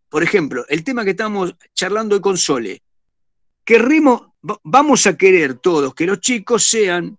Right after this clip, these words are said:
muy críticos de los sistemas contaminantes de producción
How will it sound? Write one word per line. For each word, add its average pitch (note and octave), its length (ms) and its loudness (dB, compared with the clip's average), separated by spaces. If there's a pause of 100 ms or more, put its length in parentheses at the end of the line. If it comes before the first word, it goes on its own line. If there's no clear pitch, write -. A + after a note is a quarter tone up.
(120)
muy A3+ 280 0
críticos F3 680 -4
de D#3+ 100 -2
los E3 140 -2
sistemas G#3+ 520 -4
contaminantes D#3 960 -4
de A#2+ 100 -8
producción A2 640 -10